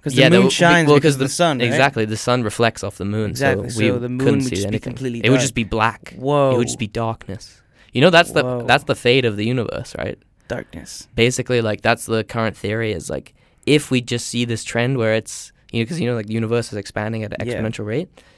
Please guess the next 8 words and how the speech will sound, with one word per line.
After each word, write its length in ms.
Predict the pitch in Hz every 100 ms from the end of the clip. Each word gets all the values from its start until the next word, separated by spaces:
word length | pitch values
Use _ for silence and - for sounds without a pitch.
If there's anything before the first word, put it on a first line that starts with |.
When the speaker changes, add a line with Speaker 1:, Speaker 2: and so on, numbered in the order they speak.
| _ _ _
Speaker 2:
If 60 |
it 80 | 131
keeps 220 | - 156 147
expanding 520 | 139 135 139 151 156
at 100 | 123
this 160 | 113
exponential 440 | 113 110 120 - 110
rate, 240 | 117 147